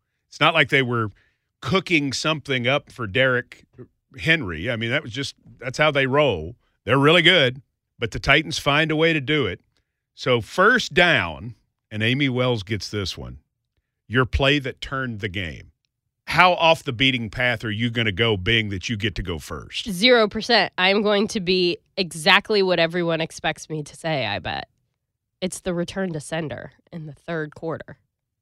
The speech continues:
Speaker 2: It's the b-, the greatest play I've seen in a while. Tannehill to Derrick Henry, back to Ryan Tannehill, down the field to Nick Westbrook-Akine. He runs it in for a touchdown, sixty-three yards. So great. Gives the Titans the lead. They never lost that lead,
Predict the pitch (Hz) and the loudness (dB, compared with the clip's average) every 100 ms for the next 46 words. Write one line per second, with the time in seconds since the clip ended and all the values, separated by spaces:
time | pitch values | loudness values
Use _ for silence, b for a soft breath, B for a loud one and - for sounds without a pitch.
0 | _ 185 - 165 160 147 - 165 143 170 | _ -10 -8 -6 -4 -2 -2 -2 -4 -2
1 | 175 180 - - 180 160 147 - 185 165 | 0 0 -2 -4 0 0 0 -4 -6 -4
2 | 147 135 151 170 131 85 - b b b | -4 -2 0 2 0 -2 -8 b b b
3 | _ - 214 214 208 202 202 196 _ _ | _ 4 6 6 6 4 4 0 _ _
4 | 165 196 190 202 185 175 170 180 - 190 | 2 4 4 4 2 4 0 -2 2 4
5 | 180 - 185 170 170 - 170 165 170 156 | 4 2 2 4 2 0 0 0 0 0
6 | 147 b b b - 185 180 - 196 180 | -4 b b b 4 4 4 2 2 2
7 | 190 196 208 - 180 185 - 208 196 - | 0 2 2 2 0 0 0 -2 -2 -4
8 | 180 - 220 208 196 190 190 b b b | -8 0 2 2 2 2 0 b b b
9 | _ - 254 220 214 196 185 190 170 - | _ 0 4 4 4 2 2 0 -2 -2
10 | 180 - 175 170 202 - 190 180 175 175 | -4 -2 -4 -4 -6 -8 -8 -6 -2 0
11 | 170 170 - B B - - 330 302 285 | 0 0 -6 B B -4 6 8 8 4
12 | 220 214 202 196 - - b b _ 240 | 0 2 2 2 -2 -12 b b _ 4
13 | 254 247 254 - 254 254 269 214 226 214 | 4 4 -2 2 2 4 0 0 0 2
14 | 226 202 196 202 214 214 202 190 247 - | 0 2 4 4 4 4 6 6 4 4
15 | 226 - 208 208 202 202 | 4 4 0 -2 0 -4